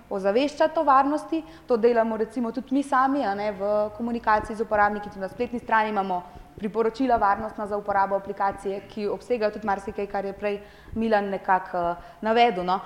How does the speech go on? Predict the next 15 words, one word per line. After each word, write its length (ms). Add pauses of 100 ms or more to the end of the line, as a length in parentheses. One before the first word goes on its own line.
(220)
Am, 460 (200)
je 240
pa 400 (200)
tako, 300
a 80
ne, 360 (120)
mi 280
kot 280 (460)
tehnološki 1080
proizvajalec 500
ali 160
pa 120
proizvajalec 640
aplikacije, 720 (360)
am, 760